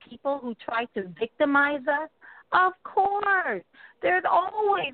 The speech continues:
people. I mean, and it doesn't, and it's, and it's not beholden to white skin. White people don't have the market cornered on racism. White people don't have the market cornered on trying to victimize and take advantage of people.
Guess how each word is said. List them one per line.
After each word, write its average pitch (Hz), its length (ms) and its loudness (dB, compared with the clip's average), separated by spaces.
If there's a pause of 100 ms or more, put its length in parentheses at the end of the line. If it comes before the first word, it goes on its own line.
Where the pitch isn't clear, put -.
(120)
people. 180 600 -2
I 262 100 4
mean, 294 200 0
and 294 100 0
it 277 60 -2
doesn't, 330 380 0
and 269 120 -4
it's, 247 220 -6
and 262 100 -4
it's 262 160 -6
not 302 240 -2
beholden 247 720 -2 (520)
to 226 80 4
white 254 440 -2 (160)
skin. 240 420 -4
White 269 320 0
people 269 360 -2
don't 247 280 -8
have 254 300 -8
the 220 120 2
market 220 520 0
cornered 302 500 -2 (340)
on 269 200 4
racism. 202 840 -2
White 254 320 2
people 269 340 2
don't 233 300 2
have 247 220 0
the 226 80 0
market 226 440 -2
cornered 233 600 0 (300)
on 262 240 4
trying 262 300 2
to 240 240 0
victimize 226 720 0
and 240 140 -6
take 254 220 -6
advantage 294 640 -2
of 208 180 -2
people. - 540 -4